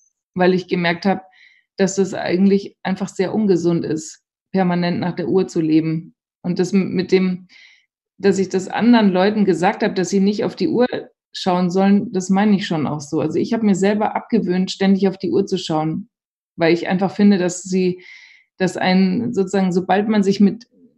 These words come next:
mit, äh, mit der Zeit oder eben numerischen Werten auseinandersetzt, setzt einen das unter Stress. Und ich beobachte das wirklich auch schon bei meinen eigenen Kindern, dass die ständig nach der Uhrzeit fragen. Und es fängt ja schon morgens damit an, dass die halt pünktlich aus dem Haus müssen, weil um acht Uhr die Schule anfängt.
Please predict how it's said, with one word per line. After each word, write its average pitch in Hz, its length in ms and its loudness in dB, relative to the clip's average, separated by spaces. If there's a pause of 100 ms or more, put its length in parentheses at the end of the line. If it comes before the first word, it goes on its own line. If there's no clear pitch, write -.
mit, 190 280 -10
äh, - 340 -8
mit - 180 -4
der 180 160 -2
Zeit 240 420 -2
oder 185 200 0
eben 185 240 4
numerischen 196 600 2
Werten 202 300 0
auseinandersetzt, 196 1080 2
setzt 185 280 -2
einen 190 120 0
das 175 120 0
unter 175 240 -4
Stress. - 520 -6 (220)
Und 180 120 2
ich 170 120 -2
beobachte 208 420 2
das 175 180 -2
wirklich 202 280 0
auch - 100 0
schon 202 200 2
bei 190 80 2
meinen 175 220 0
eigenen 190 340 2
Kindern, 156 500 2 (920)
dass 185 120 -2
die 185 120 -4
ständig 202 340 4
nach 196 140 4
der 190 140 -2
Uhrzeit 214 440 0
fragen. 165 520 -4
Und 233 40 -6
es 170 120 -6
fängt 190 180 0
ja 180 80 0
schon 180 220 0
morgens 202 380 2
damit 180 300 0
an, 180 140 0
dass 190 180 -4
die 185 140 0
halt 165 240 -4
pünktlich 202 360 2
aus 160 100 -2
dem 170 120 -2
Haus 208 240 0
müssen, 180 220 0
weil 165 120 2
um 160 140 -4
acht - 300 -4
Uhr 220 120 2
die 185 100 0
Schule 262 340 4
anfängt. 180 540 2